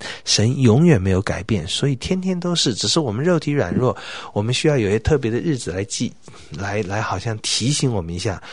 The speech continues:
比如七天有一天啊，安息日或主日，或者说，呃，复活节啊，或者这些节日，或者说在这里的逾越节和以后的这些节日，在，在他们，呃，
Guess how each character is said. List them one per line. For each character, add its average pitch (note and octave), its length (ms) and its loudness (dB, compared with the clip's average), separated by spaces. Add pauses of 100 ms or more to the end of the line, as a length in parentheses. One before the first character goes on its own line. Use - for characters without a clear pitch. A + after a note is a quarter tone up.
(120)
比 - 140 -8
如 F#2+ 80 -4
七 A2+ 240 -2
天 B2 180 2
有 F2 160 -4
一 G2 60 -2
天 G#2+ 280 -4
啊， A2+ 100 2
安 D3 260 2
息 G2 160 -4
日 G2+ 100 0
或 F#2+ 220 2
主 - 240 -6
日， G2 180 -2 (240)
或 D3+ 240 6
者 G#2 160 2
说， A2 360 2
呃， E2 280 -4 (260)
复 C3 220 2
活 A2 180 6
节 G#2 220 -2
啊， G#2+ 140 2
或 G#2+ 180 -2
者 E2+ 120 -4
这 - 160 -6
些 G#2 120 -4
节 F#2 240 -4
日， G2+ 140 -2
或 - 240 10
者 G2+ 120 4
说 A2 180 4
在 G#2+ 180 6
这 - 160 4
里 F2 160 -2
的 E2 200 -8 (280)
逾 A#2 160 4
越 G2 120 4
节 F2 220 -4
和 - 320 0
以 A2 180 -4
后 C#3 220 2
的 G#2 140 -4
这 F#2 80 -8
些 G2+ 120 -4
节 E2+ 300 -6
日， F2 180 -6 (120)
在， G2+ 320 2 (600)
在 G#2 520 4
他 - 160 -4
们， G#2+ 480 -2
呃， E2+ 340 -6